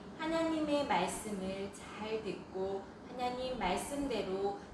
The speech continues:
살아가는 아이들로 자라날 수 있게 축복해 주세요. 예수님 이름으로 기도드렸습니다. 아멘.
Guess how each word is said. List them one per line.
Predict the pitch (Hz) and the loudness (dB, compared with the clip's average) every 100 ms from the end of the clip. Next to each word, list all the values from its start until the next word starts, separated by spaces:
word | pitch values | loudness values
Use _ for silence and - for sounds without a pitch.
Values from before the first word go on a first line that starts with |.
| - | -12
살아가는 | 294 302 302 233 220 220 220 | -6 2 2 2 0 2 2
아이들로 | 165 170 180 180 190 | 2 0 -2 0 0
자라날 | 202 - 185 226 - 214 | -2 -2 0 0 0 -2
수 | 196 - | -2 -4
있게 | 165 - 254 285 - | -6 -4 4 4 4
축복해 | - - 359 - 302 | -4 -2 -2 0 -4
주세요. | 294 190 180 165 170 180 180 180 - - - 170 | -4 -4 -4 -2 2 4 4 2 -6 -12 -12 -8
예수님 | 175 - 202 202 196 | -8 -6 -4 -2 -2
이름으로 | 180 180 180 175 233 302 311 | -4 -2 -2 0 4 4 2
기도드렸습니다. | 233 233 240 226 220 - - 196 170 160 160 165 165 170 - - | -4 -4 -4 -2 -2 0 -2 -4 -4 -4 -2 0 0 -4 -8 -12
아멘. | 165 165 170 175 190 220 269 330 | -10 -8 -6 -6 -4 -2 -2 -2